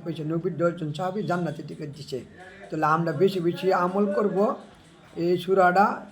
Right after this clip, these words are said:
যারা মুখস্থ করে নেবেন, তিরিশ, এ-, একদিনে একটা আয়াত করে মুখস্থ করলে তিরিশ দিনে তিরিশটা আয়াত। আমি নিজেও আমল করি, আমিও তিরিশ দিন, তিন মাস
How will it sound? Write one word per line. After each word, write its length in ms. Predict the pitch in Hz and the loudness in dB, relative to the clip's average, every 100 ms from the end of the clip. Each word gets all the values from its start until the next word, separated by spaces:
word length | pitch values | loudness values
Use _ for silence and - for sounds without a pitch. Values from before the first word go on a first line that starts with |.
| 170 | -4
যারা 200 | 165 165 | -2 0
মুখস্থ 460 | 165 208 214 208 180 | 2 4 2 0 -2
করে 220 | 170 190 | 2 2
নেবেন, 300 | 202 208 247 - - - - | 4 2 0 -2 -14 -18 -8
তিরিশ, 240 | 247 262 202 170 | -4 -4 -4 -2
এ-, 200 | 180 - - - 175 | -2 -4 -12 -4 -4
একদিনে 360 | 143 196 190 | -2 0 0
একটা 460 | 196 190 - - 208 | 2 0 -2 -4 0
আয়াত 300 | 180 202 214 214 | 4 4 4 0
করে 140 | 214 | 0
মুখস্থ 380 | 190 208 208 - | 2 2 0 -2
করলে 240 | 185 202 214 214 | -2 0 0 -2
তিরিশ 240 | 247 254 202 | -4 -4 -2
দিনে 160 | 180 175 | -2 -2
তিরিশটা 500 | 247 269 - - 170 | -4 -6 -6 -4 0
আয়াত। 280 | 156 151 - - - - _ _ _ - | 2 2 -2 -10 -20 -20 _ _ _ -4
আমি 260 | 151 180 180 | 0 2 2
নিজেও 320 | 185 202 214 | 2 4 4
আমল 280 | 208 214 226 226 | 4 2 -2 -4
করি, 140 | 240 240 | -2 0
আমিও 440 | 190 175 185 190 | 0 2 2 2
তিরিশ 380 | 180 226 226 202 156 | 0 -6 -4 -4 -2
দিন, 140 | 175 175 - - - - | -2 -2 -4 -14 -18 -12
তিন 120 | 233 220 | -4 2
মাস 140 | 202 | 2